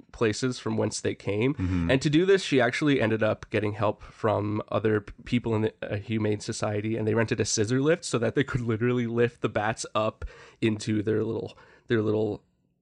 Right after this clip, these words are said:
Speaker 1: home under the bridge.
Speaker 2: Yeah, get into
Speaker 1: Yeah.
Speaker 2: it.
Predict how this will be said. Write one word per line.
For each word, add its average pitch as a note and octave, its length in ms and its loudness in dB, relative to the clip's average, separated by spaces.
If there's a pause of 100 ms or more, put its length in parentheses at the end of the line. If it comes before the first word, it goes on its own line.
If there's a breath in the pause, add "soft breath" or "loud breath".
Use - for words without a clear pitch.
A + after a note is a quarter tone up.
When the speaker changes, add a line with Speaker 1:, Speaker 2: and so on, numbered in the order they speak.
(340)
Speaker 1:
home G#2+ 300 2
under G#2 180 -4
the - 80 -6
bridge. - 320 -6
Speaker 2:
Yeah, D#3+ 280 -2
get G3 280 -6
into G3+ 720 -2
Speaker 1:
Yeah. D3 280 4
Speaker 2:
it. F#2 200 0